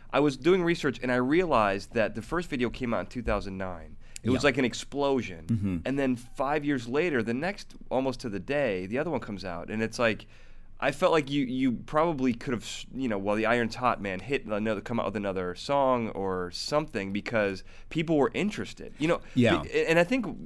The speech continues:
Speaker 1: well, I wanna get to something else in a second, but, you know, people were interested and,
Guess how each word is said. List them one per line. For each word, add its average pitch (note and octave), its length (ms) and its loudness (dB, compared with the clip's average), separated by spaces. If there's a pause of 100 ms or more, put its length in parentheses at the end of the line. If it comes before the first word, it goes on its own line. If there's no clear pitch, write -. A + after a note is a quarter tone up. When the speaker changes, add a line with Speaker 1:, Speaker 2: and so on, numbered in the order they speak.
(140)
Speaker 1:
well, C#3+ 380 6
I A#2 40 2
wanna C3+ 120 2
get A#2 140 0
to A2 60 -2
something G#2 280 -2
else F#2+ 160 -2
in F#2+ 80 -8
a - 20 -8
second, A2 300 -2
but, A#2 100 -2
you C#3+ 80 0
know, C#3 80 2
people F#3+ 300 0
were B2+ 80 0
interested B2+ 560 0
and, G2 480 -2